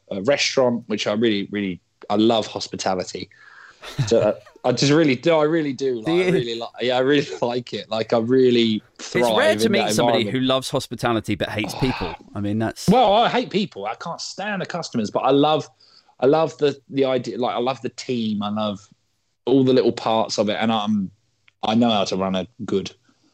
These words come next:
Speaker 1: bloody restaurant, uh, and a
Speaker 2: Yeah.
Speaker 1: bar. Like, I know, and, um, I think that's kinda nice to think, "Oh yeah, I'm good at this."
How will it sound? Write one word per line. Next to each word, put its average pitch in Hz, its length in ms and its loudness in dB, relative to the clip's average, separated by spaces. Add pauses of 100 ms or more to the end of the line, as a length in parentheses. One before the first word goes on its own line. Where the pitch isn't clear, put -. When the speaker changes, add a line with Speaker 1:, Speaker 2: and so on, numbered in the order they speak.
(140)
Speaker 1:
bloody 101 440 2
restaurant, 98 720 -2
uh, 104 220 0
and 104 160 0
a 98 100 2
Speaker 2:
Yeah. 101 60 -2
Speaker 1:
bar. 92 420 2
Like, 101 220 0
I 104 80 0
know, 104 320 2 (480)
and, 127 120 4
um, 131 360 2
I 120 40 -6
think 123 240 -4
that's 120 240 -6
kinda 107 300 0
nice 104 360 -2
to - 120 -2
think, 104 260 0
"Oh 113 180 2
yeah, 101 120 4
I'm 107 120 4
good 107 120 6
at 101 140 2
this." - 240 -10